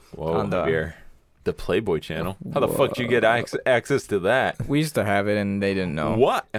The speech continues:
Speaker 2: This was,
Speaker 1: Wow.
Speaker 2: this was, like, years ago.
Speaker 1: <laughs>
Speaker 2: As, like, a, a
Speaker 1: Javier got,
Speaker 2: teenager.
Speaker 1: got the full,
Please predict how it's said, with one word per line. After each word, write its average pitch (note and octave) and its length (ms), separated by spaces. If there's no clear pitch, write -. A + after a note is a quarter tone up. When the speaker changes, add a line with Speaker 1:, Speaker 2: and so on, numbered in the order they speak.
Speaker 2:
This D3+ 120
was, F3 140
Speaker 1:
Wow. A#2+ 240
Speaker 2:
this E3 120
was, F3+ 120
like, A#2+ 220
years G#2+ 220
ago. A2+ 260
Speaker 1:
<laughs> - 260
Speaker 2:
As, G#2+ 120
like, G2+ 200
a, G2+ 40
a G2+ 40
Speaker 1:
Javier A#2 380
got, A2 120
Speaker 2:
teenager. G#2+ 160
Speaker 1:
got A2+ 220
the F#2+ 80
full, G2+ 520